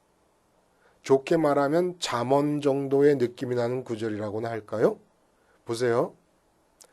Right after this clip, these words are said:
"항상 기뻐하라, 쉬지 말고 기도하라, 범사에 감사하라." 어느 누가 이렇게 말할 수 있겠습니까?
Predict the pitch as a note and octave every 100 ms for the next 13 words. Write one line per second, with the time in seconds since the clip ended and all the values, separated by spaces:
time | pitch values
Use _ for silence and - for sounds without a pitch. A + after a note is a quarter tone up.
0 | _ _ _ - D#3+ E3+ D#3+ D3+ - C#3+
1 | C#3 D3 C#3+ C3 A#2+ B2 A#2+ A#2 B2 B2
2 | A#2 A#2 A#2 B2+ - G#2+ G#2 G2+ G#2 G#2+
3 | G#2+ F#2+ F#2+ G#2 E2+ D#2 C#2+ _ _ _
4 | _ _ _ _ _ _ _ _ _ _
5 | _ - B2 C3 C#3 D#3+ A3+ B3+ B3 A2+
6 | A#2 A2+ C3 D#3+ E3+ B2 A#2 A#2+ - D#3+
7 | D#3 B2+ - G#2 G2 - D#3 D3+ D3+ -
8 | E3 F#3 -